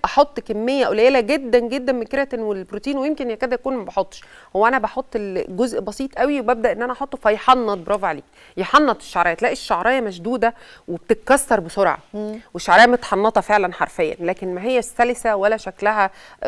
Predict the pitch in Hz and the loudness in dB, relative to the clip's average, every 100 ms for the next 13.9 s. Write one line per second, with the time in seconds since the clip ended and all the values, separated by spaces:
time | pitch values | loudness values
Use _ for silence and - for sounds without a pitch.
0 | - 170 190 220 220 196 208 196 208 208 | -4 -4 -2 -2 -2 2 2 2 0 -2
1 | 190 180 220 - - 180 214 214 180 175 | -4 -2 -2 -2 -2 2 2 2 -4 -6
2 | - _ - 196 220 190 185 - - - | -8 _ -2 0 2 2 0 -2 -14 -16
3 | - _ _ - - - 170 180 208 320 | -16 _ _ -20 -20 -10 -6 2 6 8
4 | 320 277 311 294 - 254 247 247 277 240 | 6 4 4 4 2 2 4 4 2 -2
5 | 170 - _ _ - 208 226 - 262 262 | -4 -8 _ _ -6 -4 -4 -4 -4 0
6 | 180 180 202 185 170 196 208 226 175 190 | -2 -2 -4 -6 -2 -2 -2 -4 -4 -4
7 | - - _ _ _ _ 180 202 233 202 | -6 -20 _ _ _ _ -6 0 2 2
8 | 208 214 254 285 208 190 269 262 - 320 | 4 6 6 4 0 0 -2 -2 2 2
9 | 339 294 240 214 214 320 440 381 370 302 | 2 0 2 4 4 6 6 8 8 8
10 | 226 240 370 381 285 370 381 208 226 196 | 4 2 2 2 0 0 2 4 6 6
11 | 190 - 160 190 233 226 202 - 247 254 | 4 -2 -8 -2 0 -2 -8 0 2 2
12 | - - 220 220 180 170 170 170 220 220 | 0 -2 -2 -2 -4 -8 -10 -6 -4 -4
13 | 277 208 - - 190 165 147 - - | -4 -6 -6 -6 -6 -8 -12 -8 -8